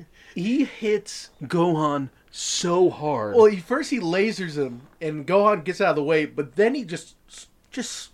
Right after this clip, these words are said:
Speaker 2: clatters his face.
Speaker 1: Yeah, he uppercuts his face, and Gohan goes flying.
Speaker 2: And, uh, yeah, you would think that this old man's face has turned to mush.
Speaker 1: Yeah.
Speaker 2: Because a robot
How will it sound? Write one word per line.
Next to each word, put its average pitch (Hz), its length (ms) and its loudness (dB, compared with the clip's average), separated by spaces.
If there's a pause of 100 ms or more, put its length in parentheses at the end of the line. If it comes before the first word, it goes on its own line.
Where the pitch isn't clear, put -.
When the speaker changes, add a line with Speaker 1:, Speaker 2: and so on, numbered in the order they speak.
Speaker 2:
clatters 233 840 0
his 156 200 -4
face. 135 500 -4
Speaker 1:
Yeah, 147 140 -4
he 143 220 -2
uppercuts 131 600 -2
his 113 140 -12
face, 117 440 -4 (140)
and 107 180 -14
Gohan 120 360 -4
goes 113 180 -6
flying. 101 540 -10 (200)
Speaker 2:
And, 147 120 -8
uh, 143 40 -4
yeah, 160 280 0
you 143 220 -6
would 170 280 -6
think 151 160 -8
that 131 180 -6 (540)
this 151 180 -10
old 135 220 -4
man's 127 240 -8
face 117 300 -10
has 104 100 -20
turned 117 220 -14
to 98 60 -16
mush. 101 460 -16
Speaker 1:
Yeah. 127 300 -4 (480)
Speaker 2:
Because 135 320 -10
a 131 80 -4
robot 131 680 -2